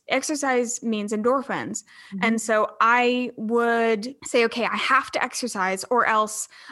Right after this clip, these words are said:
Speaker 1: I won't get my endorphins up and my energy up." And that way, and then I'll go to work being unhappy. And it was kind of, I knew work drained me. I knew by the end of the day I would be unhappy. So I thought if I could start from, like, a higher place,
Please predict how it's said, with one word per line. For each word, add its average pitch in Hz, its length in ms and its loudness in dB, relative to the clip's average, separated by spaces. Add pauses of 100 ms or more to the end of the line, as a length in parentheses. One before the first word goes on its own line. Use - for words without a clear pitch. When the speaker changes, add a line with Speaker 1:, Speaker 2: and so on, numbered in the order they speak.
Speaker 1:
I 220 80 2
won't 233 240 2
get 262 120 0
my 247 200 2
endorphins 220 460 0
up 196 180 -4
and 208 80 -6
my 202 120 -2
energy 226 460 0
up." 190 260 -4
And 214 140 0
that 202 180 0
way, 208 420 -2 (280)
and 240 140 4
then 226 100 2
I'll 220 100 2
go 233 240 2
to 233 180 -4
work 214 380 2
being 202 220 -2
unhappy. 190 640 -6 (400)
And 214 460 2 (120)
it 269 160 2
was 254 160 2
kind 269 320 2
of, 294 160 -2 (140)
I 254 80 4
knew 269 420 4
work 269 400 0
drained 214 420 -2
me. 294 220 4
I 226 80 0
knew 226 400 2
by 285 140 2
the 262 180 2
end 214 180 -2
of 220 80 0
the 208 80 0
day 196 300 -2
I 208 140 0
would 202 260 -4
be 202 280 -4
unhappy. 202 800 -4 (300)
So - 160 0
I 233 80 4
thought 214 180 4
if 220 200 0
I 214 180 4
could 226 240 -4
start 311 760 4
from, 226 280 0
like, 202 200 0
a 196 80 2
higher 370 460 4
place, 202 680 0